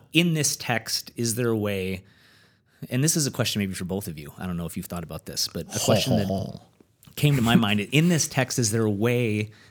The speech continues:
Speaker 1: to show that this isn't just works righteousness, but that it's actually Noah exercising faith in God? Um,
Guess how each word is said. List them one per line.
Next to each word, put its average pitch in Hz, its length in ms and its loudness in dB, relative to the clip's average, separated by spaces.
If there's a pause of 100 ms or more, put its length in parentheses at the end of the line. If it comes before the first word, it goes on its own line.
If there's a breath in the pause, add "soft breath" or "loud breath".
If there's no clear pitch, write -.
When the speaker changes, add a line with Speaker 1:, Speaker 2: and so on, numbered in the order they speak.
(120)
Speaker 1:
to - 80 -8
show 90 680 0 (480 loud breath)
that 101 280 -2
this 110 280 -2
isn't 107 220 0
just 98 180 -4
works 90 380 -8
righteousness, 135 560 -4
but - 160 -8
that 87 140 -6
it's - 160 -10
actually 95 400 -4
Noah 92 560 -2 (880)
exercising 98 560 -4
faith - 560 -10 (480)
in 98 220 0
God? 85 380 -10 (840 loud breath)
Um, 82 440 -6